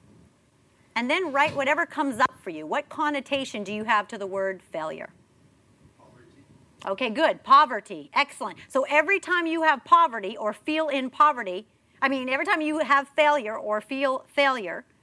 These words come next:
Speaker 1: your belief is poverty. Okay, do you see the limitation there?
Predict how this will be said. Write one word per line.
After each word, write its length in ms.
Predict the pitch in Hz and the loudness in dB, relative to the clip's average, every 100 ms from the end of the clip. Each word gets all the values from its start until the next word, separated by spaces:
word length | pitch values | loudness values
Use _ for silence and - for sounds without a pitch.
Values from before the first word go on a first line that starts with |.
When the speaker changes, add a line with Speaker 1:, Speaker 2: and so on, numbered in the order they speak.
| _ _ _ _ _ _ _ _ _ _ _ _ _ | _ _ _ _ _ _ _ _ _ _ _ _ _
Speaker 1:
your 400 | 214 277 330 302 | 0 2 4 2
belief 540 | 233 262 254 320 302 | 0 0 0 -2 -2
is 240 | 254 226 - - | -2 -4 -8 -14
poverty. 640 | 190 196 190 185 170 147 _ _ _ _ _ _ _ _ _ _ _ | -12 -10 -10 -12 -16 -20 _ _ _ _ _ _ _ _ _ _ _
Okay, 320 | 202 - 277 - - 202 208 | -10 -6 -6 -8 -14 -14 -4
do 100 | 240 | -2
you 140 | 240 | -2
see 260 | - 330 359 | -2 2 2
the 120 | 370 | 2
limitation 600 | 349 330 - 302 339 403 | 0 -2 0 0 0 -4
there? 220 | 427 453 | -4 -4